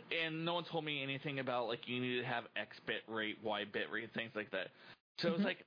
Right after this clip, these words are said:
Speaker 1: well, I have, like, a, you know, I had, like, three hundred megabytes up and, like, three hundred megabytes down at the time.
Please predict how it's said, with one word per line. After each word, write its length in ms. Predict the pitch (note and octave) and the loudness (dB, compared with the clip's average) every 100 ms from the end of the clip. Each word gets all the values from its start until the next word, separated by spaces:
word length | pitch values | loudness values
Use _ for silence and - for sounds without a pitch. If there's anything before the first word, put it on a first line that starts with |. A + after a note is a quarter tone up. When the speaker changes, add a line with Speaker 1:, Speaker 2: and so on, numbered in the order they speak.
| F3+ | 0
Speaker 1:
well, 140 | F3+ - | 2 4
I 160 | D#4 | 2
have, 120 | C#4+ | 2
like, 180 | D#3+ C3 | 2 2
a, 200 | B2 A#2 F#2 B2+ A#2+ | 2 0 0 -2 -2
you 100 | B2+ | 0
know, 140 | A#2 | 0
I 200 | A2+ B2+ | 2 2
had, 260 | F3+ E3 C#3 | 0 -2 0
like, 140 | B2+ - - - - - | -2 -4 -12 -20 -16 -6
three 180 | C#3+ C#3 | 0 0
hundred 300 | B2+ C3 B2 | 2 0 0
megabytes 500 | A#2 A#2 A2 A2 G#2 | 0 0 0 -2 -2
up 200 | F#2+ G#2 | -2 0
and, 320 | G#2 G2 F#2+ G2+ | 0 0 0 0
like, 220 | G2 G2+ - | 0 -2 -6
three 160 | - A2+ | -2 0
hundred 200 | G#2 G2+ | 0 0
megabytes 560 | F#2+ F#2+ G2 F#2+ F#2 - - - | 0 -4 -2 -2 -2 -6 -16 -4
down 300 | G#2+ G2+ F2+ | -2 0 -2
at 100 | F2+ | -4
the 80 | F#2 | -4
time. 300 | - E2+ E2+ | -4 -4 -4